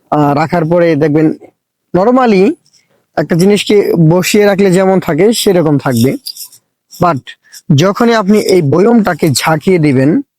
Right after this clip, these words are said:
মানে আমি বোঝাতে চাচ্ছি যে বয়মের ভিতরে একশোটি লাল পিঁপড়া এবং একশোটি কালো পিঁপড়া রেখেছেন, যখনই সেই বয়মটাকে আপনি ঝাঁকিয়ে দিবেন, ঠিক তখনই দেখবেন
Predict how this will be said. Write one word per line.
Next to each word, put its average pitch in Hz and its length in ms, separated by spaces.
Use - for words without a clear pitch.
মানে 156 200
আমি 185 260
বোঝাতে 165 440
চাচ্ছি 202 440
যে 175 180
বয়মের 170 340
ভিতরে 147 260
একশোটি 156 340
লাল 143 280
পিঁপড়া 156 380
এবং 143 220
একশোটি 151 420
কালো 180 260
পিঁপড়া 202 300
রেখেছেন, 170 480
যখনই 170 340
সেই 170 240
বয়মটাকে 160 400
আপনি 143 220
ঝাঁকিয়ে 143 420
দিবেন, 143 200
ঠিক 214 140
তখনই 233 360
দেখবেন 165 400